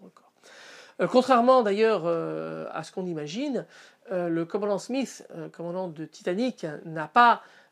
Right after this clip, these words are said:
euh, cherché à accélérer son navire la nuit, euh, du quatorze au quinze avril mille neuf cent douze pour gagner le ruban bleu.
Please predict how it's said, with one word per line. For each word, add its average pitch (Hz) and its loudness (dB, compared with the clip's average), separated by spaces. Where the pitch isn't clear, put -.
euh, 170 -4
cherché 262 0
à 185 4
accélérer 233 2
son 226 -6
navire 208 -2
la 165 -4
nuit, 190 -10
euh, 170 -12
du 160 -14
quatorze 175 -10
au 160 -14
quinze 165 -10
avril 170 -10
mille 160 -12
neuf 160 -10
cent 170 -10
douze 175 -8
pour 294 10
gagner 202 6
le 165 -2
ruban 147 -8
bleu. 202 0